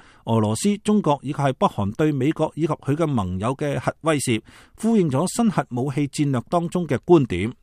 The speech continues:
特拉克滕貝格表示，二零一零年以嚟，俄羅斯不止一次咁對北約盟友以及其他嘅人進行核威懾，呢個係冷戰以嚟好少見。俄羅斯響積極擴展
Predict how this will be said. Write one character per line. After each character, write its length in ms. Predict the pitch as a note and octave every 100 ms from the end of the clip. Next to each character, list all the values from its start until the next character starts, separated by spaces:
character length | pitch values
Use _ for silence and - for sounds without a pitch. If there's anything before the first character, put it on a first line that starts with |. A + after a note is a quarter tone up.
| _ - _ _
特 100 | - -
拉 180 | D#3+ F3
克 160 | D#3+ - _
滕 260 | G#2+ F#2+ G#2
貝 200 | C#3+ C#3
格 160 | C3 -
表 100 | A#2
示， 260 | C#3+ A#2+ F2 -
二 140 | F3
零 200 | C#3+ B2+
一 60 | G3+ -
零 260 | A#2+ B2 A#2+
年 240 | B2+ A#2
以 160 | A2 D#3
嚟， 180 | C#3+ E2 - _
俄 200 | - B2+
羅 140 | B2+ B2
斯 220 | - A3
不 120 | - G#3+ _
止 200 | - C#3+
一 40 | G#3
次 320 | G#3+ - D3+
咁 220 | D3 F3+ -
對 160 | D#3
北 200 | D#3 - -
約 120 | D3 C#3+
盟 240 | G#2 G2
友 180 | G#2+ D3+
以 60 | D3+
及 100 | C#3+ - -
其 160 | G#2 A#2
他 140 | F#3+
嘅 180 | E3+ C#3
人 160 | G#2
進 140 | G#2+ D3
行 180 | G#2+ F#2+
核 160 | C#3+ -
威 200 | E3+ E3
懾， 240 | C#3+ A#2 G2+ - - -
呢 120 | A#3
個 120 | G#3
係 200 | - D3
冷 240 | B2+ B2+
戰 160 | - D#3
以 140 | A#2+
嚟 140 | A#2+ D2
好 160 | A2+ C3+
少 220 | G2+ A#2+
見。 260 | B2 G2 -
俄 100 | G#2+
羅 140 | G#2
斯 160 | A2 G3
響 280 | C#3+ C#3 F#3
積 120 | -
極 140 | G#3 B2+
擴 240 | - D#3 D3+
展 300 | C3 E3